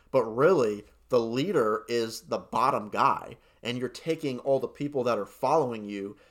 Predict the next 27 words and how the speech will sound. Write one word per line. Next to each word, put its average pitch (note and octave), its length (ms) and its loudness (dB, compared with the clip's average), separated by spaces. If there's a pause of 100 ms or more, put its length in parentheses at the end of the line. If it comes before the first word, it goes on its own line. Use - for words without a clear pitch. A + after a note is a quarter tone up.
(280)
and A2+ 320 -4 (240)
trying D#3 380 -2
to B2+ 60 -2
have C3+ 340 0
them A#2+ 220 0
in A#2+ 60 -2
a A#2+ 40 0
position A#2 520 -6
where A2+ 120 2
they A#2 140 2
could A#2+ 280 -4
take C#3 320 -4
your A#2+ 160 -2
job, G#2 640 -2
essentially. - 640 -6 (540)
They C3+ 120 6
should D3 200 -2
be D#3+ 100 -4
so D#3 300 4
well D#3 260 4
versed C3+ 380 0
in A#2 80 -6
the A2 80 -4
job A#2 300 2
that A#2 120 -4
they're A#2 140 -2
doing A2+ 500 -4